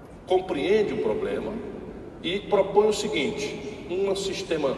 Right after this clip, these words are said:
novo que vai avançar para ser um sistema único, que unifica setor público e setor privado,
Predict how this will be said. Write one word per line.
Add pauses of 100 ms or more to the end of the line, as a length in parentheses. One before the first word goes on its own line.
novo (680)
que
vai
avançar
para
ser
um
sistema (200)
único, (540)
que
unifica
setor
público
e
setor
privado,